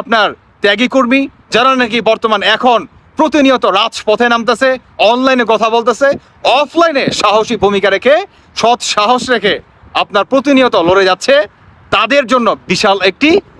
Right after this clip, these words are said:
সুসংবাদ দিলেন আওয়ামী লীগ বা শেখ হাসিনা। বাংলাদেশে বিশাল একটি পরিবর্তন হতে যাচ্ছে,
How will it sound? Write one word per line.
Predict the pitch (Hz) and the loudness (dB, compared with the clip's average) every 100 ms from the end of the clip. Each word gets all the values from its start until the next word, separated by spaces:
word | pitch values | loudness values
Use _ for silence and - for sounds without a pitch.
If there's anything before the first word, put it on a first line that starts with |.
| - | -4
সুসংবাদ | - 208 220 196 196 | -4 -2 -2 -2 0
দিলেন | 214 180 - | 0 0 -2
আওয়ামী | 156 156 156 | -4 -2 -2
লীগ | 156 135 - - - | -4 -6 -12 -14 -4
বা | 202 170 160 - - - - | 0 0 -2 -10 -20 -20 -18
শেখ | - - 208 | -6 0 0
হাসিনা। | 185 - 131 113 _ - - - - - | 0 -4 -6 -10 _ -20 -20 -20 -20 -10
বাংলাদেশে | 165 214 226 196 - 202 | -4 0 0 0 0 -2
বিশাল | 165 208 240 220 | -2 -2 0 0
একটি | 185 - 269 349 - - | -4 -2 0 0 -4 -6
পরিবর্তন | 240 294 285 269 - 220 127 - | 0 2 2 0 0 -2 -4 -6
হতে | 160 175 | -4 0
যাচ্ছে, | 175 131 - | 0 0 -4